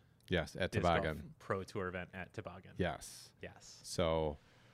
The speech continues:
Speaker 1: I played it last year and then decided with my tournament funds this year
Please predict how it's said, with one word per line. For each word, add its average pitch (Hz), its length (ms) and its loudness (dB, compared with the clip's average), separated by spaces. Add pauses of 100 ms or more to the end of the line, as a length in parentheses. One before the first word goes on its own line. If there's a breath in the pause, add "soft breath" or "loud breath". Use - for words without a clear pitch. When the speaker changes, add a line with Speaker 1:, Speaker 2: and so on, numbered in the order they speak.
(340 soft breath)
Speaker 1:
I 107 80 10
played 107 240 8
it 101 120 6
last 92 380 4
year 95 340 8 (300)
and 90 180 0
then 87 200 0
decided 85 580 2
with 90 200 2
my 85 100 2
tournament 87 440 0
funds 82 340 -2
this 82 220 -4
year 85 200 2